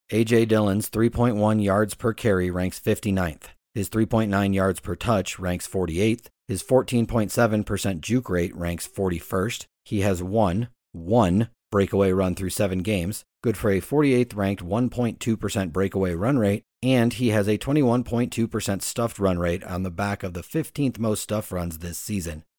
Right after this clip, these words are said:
The Green Bay offensive line has also not done these backs any favors, blocking to just one point two eight yards before contact.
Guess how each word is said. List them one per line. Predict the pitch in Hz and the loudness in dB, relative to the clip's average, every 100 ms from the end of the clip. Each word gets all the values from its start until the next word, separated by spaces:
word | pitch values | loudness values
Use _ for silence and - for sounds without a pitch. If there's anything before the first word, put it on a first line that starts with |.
| _ _ _ - | _ _ _ -4
The | 107 | -2
Green | 107 123 | 2 4
Bay | 120 117 | 6 6
offensive | 104 113 117 110 101 | 4 2 2 2 2
line | 101 110 127 | 4 4 2
has | 117 123 107 | 2 0 2
also | 123 127 127 | 0 2 4
not | 107 107 127 95 | 4 4 2 2
done | 110 120 | 2 4
these | 110 98 | 4 2
backs | 101 98 - | 2 0 0
any | 98 | -2
favors, | 87 98 87 73 - - _ | 0 -2 -2 -6 -16 -20 _
blocking | - 104 104 98 | 2 2 2 -2
to | 98 | -2
just | 101 - | -2 0
one | 104 120 | 0 2
point | 120 117 | 0 0
two | - 127 | 2 4
eight | 101 95 | 4 4
yards | 90 95 87 | 2 0 -2
before | 95 - 90 | -4 -4 -4
contact. | - 123 117 95 87 | -2 -2 0 0 -2